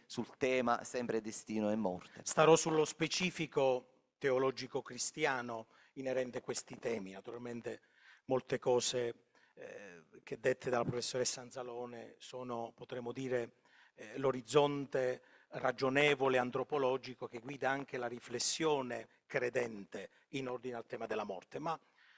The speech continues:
Speaker 2: eh, teologicamente ci sono alcuni dati che vorrei presentare e così porre anche nel dibattito. Innanzitutto la profonda coerenza che c'è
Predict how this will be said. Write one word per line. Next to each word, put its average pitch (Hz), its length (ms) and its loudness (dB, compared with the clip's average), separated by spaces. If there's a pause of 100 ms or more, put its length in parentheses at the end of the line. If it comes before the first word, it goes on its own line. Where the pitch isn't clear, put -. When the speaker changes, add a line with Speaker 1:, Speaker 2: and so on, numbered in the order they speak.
(100)
Speaker 2:
eh, - 320 -16
teologicamente 190 1300 4 (320)
ci - 100 -8
sono 170 220 4
alcuni 156 400 2
dati 113 500 -2 (160)
che 127 140 -10
vorrei 120 300 -2
presentare 117 960 -4 (240)
e - 140 -20
così - 320 -20
porre 117 280 -16
anche 120 360 -10
nel 113 180 -16
dibattito. 123 760 0 (1160)
Innanzitutto 156 1000 -2
la 147 160 -2
profonda 156 840 0 (380)
coerenza 170 960 -2
che 135 160 -6
c'è - 360 -6